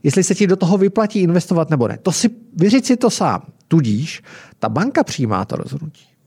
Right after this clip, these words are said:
To nepřijímají politici. Ten biznis přijímá to rozhodnutí. To není ideologie. To je jenom čistý, chladnokrevný kalkul. Jdu tam, kde jsou prachy. Celý. Tak, Honzo.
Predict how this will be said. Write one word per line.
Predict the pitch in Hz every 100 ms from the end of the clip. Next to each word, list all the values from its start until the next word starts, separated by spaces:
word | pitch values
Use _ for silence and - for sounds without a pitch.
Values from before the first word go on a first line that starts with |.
| _ _ _ _
To | -
nepřijímají | 127 165 170 277 339 180
politici. | 117 107 110 127 - - _ - - -
Ten | 143 131
biznis | 180 254 254 156
přijímá | - 139 120 113
to | 101
rozhodnutí. | 107 101 101 104 113 143
To | -
není | 135 160 214
ideologie. | 185 165 127 117 - - 156 _ _ _
To | -
je | 131 139 131 - -
jenom | 120 143 165 175 - - _ -
čistý, | - 151 - 143 139 147 - _
chladnokrevný | - 143 139 143 143 131 120 120
kalkul. | 123 - 135 135 - 104 - -
Jdu | - 120
tam, | 151 143 147
kde | 120
jsou | 113 127
prachy. | 113 127 120 - - _ _ _ _ _ _
Celý. | - 147 139 101 - - _ _ _ _ _ -
Tak, | 123 123
Honzo. | 117 123 107